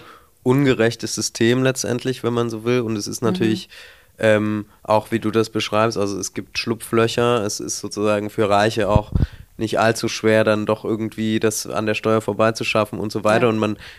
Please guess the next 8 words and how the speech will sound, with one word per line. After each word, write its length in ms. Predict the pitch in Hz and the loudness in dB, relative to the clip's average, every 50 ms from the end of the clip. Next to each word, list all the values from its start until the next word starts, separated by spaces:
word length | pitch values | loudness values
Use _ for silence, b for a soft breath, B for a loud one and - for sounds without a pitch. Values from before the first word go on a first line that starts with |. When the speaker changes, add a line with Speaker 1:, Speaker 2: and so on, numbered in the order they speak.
| B B | B B
Speaker 1:
man 160 | - 107 107 107 | -2 -2 0 2
merkt, 280 | 110 110 113 110 - | 2 2 2 2 2
ja 120 | 110 107 107 | 2 2 2
klar, 300 | - - 123 110 104 95 | 2 2 2 2 2 2
da 140 | 101 104 | 2 2
ist 160 | 90 - - - | 0 0 -2 -2
irgendwie, 520 | 80 104 104 107 95 95 107 107 104 104 | -2 -2 -2 -4 -6 -4 -4 -2 0 0
ähm, 500 | 85 82 107 104 101 104 104 104 104 101 | 0 2 2 2 0 0 -4 -4 -6 -8